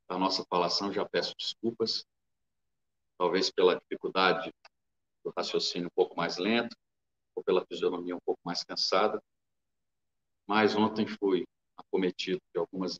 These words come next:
disposições estomacais, seguida de uma extremada dor de cabeça, e hoje não foi diferente, e digo que se não fosse uma atividade espírita, eu teria declinado.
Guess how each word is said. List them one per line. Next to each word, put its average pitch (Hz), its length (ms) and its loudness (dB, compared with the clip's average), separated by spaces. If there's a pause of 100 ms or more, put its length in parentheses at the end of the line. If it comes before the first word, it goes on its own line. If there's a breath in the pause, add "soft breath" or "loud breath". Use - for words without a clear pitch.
disposições - 880 -8 (220)
estomacais, 95 800 -2 (500)
seguida 95 460 0
de 92 140 -8
uma 90 240 -2
extremada 92 580 2
dor 90 100 -2
de - 100 -20
cabeça, 98 520 2 (1120)
e 95 80 2
hoje 107 520 10 (140)
não 98 140 -2
foi 90 180 0
diferente, 107 720 2 (800)
e 98 100 -6
digo 113 240 4
que - 80 -4
se 110 420 4
não 113 160 4
fosse 131 300 4
uma 117 140 6
atividade 98 560 4
espírita, 117 580 2
eu 110 160 8
teria 107 240 8
declinado. 98 500 0